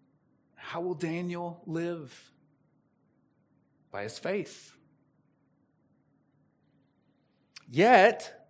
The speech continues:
and, and I need you to understand the intensity of the statement and how it begs all sorts of questions and how you need to approach the text and ask it questions. How is it that the righteous will live by faith even though many of the righteous died in the coming judgment?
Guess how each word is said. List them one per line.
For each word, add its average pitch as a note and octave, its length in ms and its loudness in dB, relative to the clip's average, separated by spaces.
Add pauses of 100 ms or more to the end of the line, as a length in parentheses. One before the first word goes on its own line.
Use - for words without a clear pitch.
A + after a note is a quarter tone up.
(240)
and, D#3 220 -2
and D#3+ 200 -2
I D#3+ 80 -2
need A#3 340 0
you B3 120 0
to A3 120 4
understand G#3 580 -2
the E3 120 2
intensity F#3+ 540 0
of E3 80 -4
the D3+ 80 -4
statement D#3+ 400 -2
and C3 80 -4
how E3+ 180 0
it C3+ 160 -6
begs E3+ 320 6
all E3+ 140 2
sorts F#3 260 -4
of C#3 80 -10
questions D3 460 0
and B2 120 -8
how F3+ 220 4
you E3+ 160 -2
need F3 240 -2
to D#3+ 140 0
approach F3 400 -2
the C#3 80 -6
text E3 440 0
and C3+ 120 -2
ask D3+ 440 0
it E3+ 200 -2
questions. - 760 -8 (760)
How A#3+ 300 8
is A3+ 100 4
it G#3 240 -4
that G#3 220 6
the G3 80 4
righteous G3 560 2
will F3+ 140 0
live F#3+ 260 6
by F3+ 160 8
faith G#3 360 2
even G3 220 -2
though G3 160 0
many G3+ 280 2
of E3+ 100 -4
the F3 100 0
righteous F3+ 400 2
died D#3 560 8
in C3 120 2
the C3 60 -2
coming D3 320 -4
judgment? C3+ 600 -4